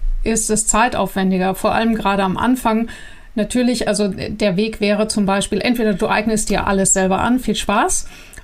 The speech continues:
oder du kommst eben in einen Kurs. Ich gebe solche Kurse, Überraschung. Was denkst du, warum ich diesen Podcast mache? Und, ähm, du kannst entweder zu mir ins Eins zu eins kommen oder du machst bei mir einen Live-Kurs ko-,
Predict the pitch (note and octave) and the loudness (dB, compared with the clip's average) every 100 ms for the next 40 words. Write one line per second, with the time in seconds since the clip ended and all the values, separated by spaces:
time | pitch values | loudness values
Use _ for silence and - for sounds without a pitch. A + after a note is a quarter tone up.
0 | - A#3+ C4 C4 A#3 A3+ - A3+ - G#3+ | -6 0 2 4 2 0 0 0 0 0
1 | A3 G3+ - G3 F#3+ - B3 C#4+ D4 - | 2 0 0 0 0 0 0 2 2 0
2 | - - - - - C4+ - C#4 C4 B3 | -6 -16 -20 -10 -2 -2 0 2 4 4
3 | B3 A#3 A#3+ - B3+ A#3+ G3 G3 F#3+ G#3+ | 2 2 -2 0 2 2 2 2 2 2
4 | B3+ A#3+ A#3+ - - - G#3 G#3+ G#3 - | 2 2 2 -4 -14 -6 -4 0 0 2
5 | F#3+ F#3+ G3 - F3+ F#3+ - C#4 - A#3+ | 2 2 0 -2 -2 0 0 -2 0 0
6 | A#3 A3 G3+ G#3 G#3 - - - - G#3+ | 2 0 0 -2 -4 -10 -16 -18 -2 2
7 | G#3+ G#3+ G#3+ G#3 - G3 G3+ F#3+ F#3+ F#3+ | 4 4 4 2 -2 0 0 0 -2 -4
8 | - - - A3 A#3+ G#3+ - A3 G#3+ G3+ | -10 -14 -8 -2 0 0 0 -2 0 0
9 | G3+ - G#3 G3 F#3+ - F#3+ G3+ - - | 0 0 0 2 0 0 -2 -2 -2 0
10 | C4+ C#4+ - A#3 A3+ A3+ - G#3+ G#3+ G#3 | 0 0 0 0 0 0 -2 0 0 0
11 | G#3 - - - G#3 G3 G3 - G3+ F#3+ | -2 -6 -20 -6 -2 0 -2 -2 0 2
12 | F#3+ F#3+ F#3 F#3 F#3 F3+ F3 F3+ G3+ A#3 | 2 2 0 0 2 2 2 2 2 0
13 | - A3 A3 - - A3+ | 0 2 2 0 -6 -4